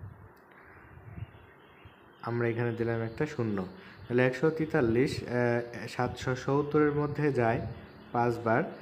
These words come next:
তাহলে পাঁচ দ্বারা যদি আমরা একশো তেতাল্লিশকে গুণ করি, তাহলে তিন পাঁচা পনেরো, পাঁচ, হাতে এক, চার পাঁচা কুড়ি, আর একে একুশের এক, হাতে হচ্ছে দুই, পাঁচ এককে পাঁচ, আর দুইয়ে সাত। এখন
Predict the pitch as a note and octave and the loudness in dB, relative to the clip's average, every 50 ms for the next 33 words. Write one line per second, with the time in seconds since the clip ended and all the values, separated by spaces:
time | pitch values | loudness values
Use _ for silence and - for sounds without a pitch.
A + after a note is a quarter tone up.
0 | - - - - - A2+ A#2 A2+ B2 B2 B2+ B2 B2 C3 C3 C3 B2+ B2+ C3 B2+ | -16 -18 -18 -8 -6 -6 -2 0 2 2 2 2 2 2 2 2 2 2 0 2
1 | C3+ B2+ B2+ B2 B2+ B2 B2 - B2+ B2 - C3+ C3 - C3+ C3 C3 B2+ C3 - | 2 0 2 2 0 -2 -2 -2 -4 -4 -2 -4 -4 -2 -2 0 0 -2 -2 -4
2 | - C3 A#2+ B2+ B2+ B2+ B2+ A#2+ - G#2 G#2+ C#3 F#3+ - - - - - A2 A2 | -4 -2 0 0 0 -2 -2 -4 -2 -2 0 -2 -2 -4 -8 -12 -6 -4 -4 -4
3 | A2 A2 A2 A2 A2 A2 A2 - B2 B2 B2 A#2+ A#2 A#2+ A#2 - - A#2 A2+ - | -2 -4 -4 -2 -2 -2 -2 0 -2 0 0 -2 -2 -2 -4 -2 -4 -6 -4 -4
4 | A#2+ A#2 A#2 A2+ A2+ A#2 A2+ A2+ - G#2+ G#2+ A2+ C3 - - - - - - - | -6 -4 -4 -2 -2 -2 -4 -2 -2 -2 -2 -2 -2 -4 -6 -10 -16 -18 -16 -12
5 | - G#2+ - - A2+ A2+ - A#2 A2+ A#2 A#2+ D3 - A2 - - - - - - | -12 -12 -6 -4 -4 -4 -4 -4 0 2 2 2 2 -2 -8 -12 -12 -12 -12 -12
6 | - - - - - B2 A#2+ A#2 A#2+ B2 B2 A#2+ - - A#2+ A#2 - - B2 A#2+ | -12 -14 -8 -2 0 2 2 2 0 -2 -2 -2 -2 -2 -4 -4 -2 -2 0 2
7 | A#2 A#2+ C#3 F#3 F#3 F#3+ A#2 A#2 A2+ A2+ A2+ A2 - - A2 A2 A2 - A#2+ A2+ | 2 2 2 0 0 -2 -4 -4 -2 -2 -2 -4 -2 -2 -4 -4 -2 -4 -6 -6
8 | - - A#2+ A#2 A2 - A2+ A2 A#2 C3 D#3+ - - - A2+ G#2 - - A2 A2 | -2 -2 -2 -2 -2 -2 -2 0 0 0 0 -2 -4 -6 -6 -6 -4 -4 -4 -2
9 | A2 A2 A2 - A#2 A2+ G#2+ G#2+ A2+ A2 A2+ B2+ G3+ - - - - - - - | -4 -4 -4 -2 -4 -2 -2 0 2 4 4 4 4 2 -4 -10 -12 -12 -12 -12
10 | - - - - - A#2+ A#2 A#2 A#2 - - - - A#2+ A#2+ A#2 - - B2 A#2+ | -12 -12 -10 -4 -2 -2 0 -2 -2 -4 -6 -8 -4 -4 -4 -4 -4 -2 -2 -2
11 | - A#2 A2+ A#2 B2 D3 D#3+ - - - - A#2+ A2+ G#2+ G#2 - - A2+ A#2 C3+ | 0 -2 -2 0 0 0 -2 -4 -8 -10 -8 -6 -6 -6 -8 -6 -4 -2 0 0
12 | E3 - - - A2 F#2+ F#2 F#2 - - - - - - A#2 A#2+ - - | 0 -2 -2 -2 -2 -2 -2 -4 -8 -10 -10 -10 -8 -6 -6 -6 -4 -2